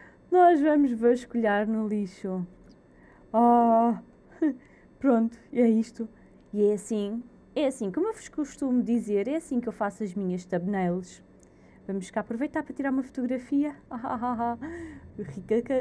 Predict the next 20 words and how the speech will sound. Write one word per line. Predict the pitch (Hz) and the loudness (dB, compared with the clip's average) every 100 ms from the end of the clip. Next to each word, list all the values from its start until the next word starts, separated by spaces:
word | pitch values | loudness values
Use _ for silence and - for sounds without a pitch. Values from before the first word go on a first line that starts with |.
| - - | -4 -10
ri-, | 226 - - - - - | -10 -12 -18 -20 -20 -10
vamos | 190 180 | -6 -6
assim | 180 180 | -4 -4
de | 165 | -2
lado. | 165 170 185 311 480 - - - - - - - - - - - | 0 0 2 0 -2 -10 -20 -20 -20 -20 -20 -20 -20 -20 -18 -10
Eu | 226 | -6
vou-vos, | 262 - - | -6 -8 -4
aos | 269 285 | -2 -2
poucos | - 403 311 | 0 0 0
eu | 285 | -2
vou-vos | 330 - | -2 -4
explicando | - 277 262 277 | -4 -2 2 2
como | 277 | 0
é | 247 | -2
que | 247 | -4
eu | |
faço | 254 240 | -8 -6
as | |
coisas | - 226 - | -4 -4 -4
também. | 175 | -6